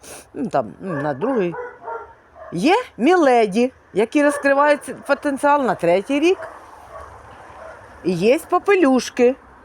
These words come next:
які ми зможемо дочекатися на четвертий, п'ятий рік. Вони покажуть своє рясне цвітіння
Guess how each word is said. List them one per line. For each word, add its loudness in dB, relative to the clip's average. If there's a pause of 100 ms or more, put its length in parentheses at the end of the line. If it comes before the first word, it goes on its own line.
(140)
які 0
ми 2
зможемо 2
дочекатися -2
на -6
четвертий, -4
п'ятий -2
рік. -12 (440)
Вони 0
покажуть -2
своє -2 (100)
рясне -6
цвітіння -10